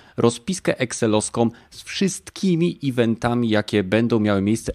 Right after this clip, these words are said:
od dziesiątego tego miesiąca. I to z podziałem na strefy czasowe, więc jeżeli chcecie choćby tylko po to, na, warto wejść do nas na Discord, do działu, tam możecie sobie kliknąć i otworzyć arkusz.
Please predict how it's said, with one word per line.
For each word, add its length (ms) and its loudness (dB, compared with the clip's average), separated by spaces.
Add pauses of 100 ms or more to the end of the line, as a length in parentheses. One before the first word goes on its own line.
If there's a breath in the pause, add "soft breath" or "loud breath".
od 180 0
dziesiątego 720 2
tego 280 0
miesiąca. 520 0 (380 loud breath)
I 260 -2
to 180 0
z 80 -12
podziałem 600 4
na 80 2
strefy 320 -2
czasowe, 420 -4
więc 180 -4
jeżeli 280 -4
chcecie 300 -2
choćby 340 -2
tylko 380 0
po 180 0
to, 200 2 (280 loud breath)
na, 260 0
warto 380 -2
wejść 220 -2
do 100 -2
nas 180 -2
na 140 -2
Discord, 480 -2
do 140 -2
działu, 400 2 (240 soft breath)
tam 120 -4
możecie 320 0
sobie 220 -6
kliknąć 360 -4
i 40 0
otworzyć 460 -4
arkusz. 460 -2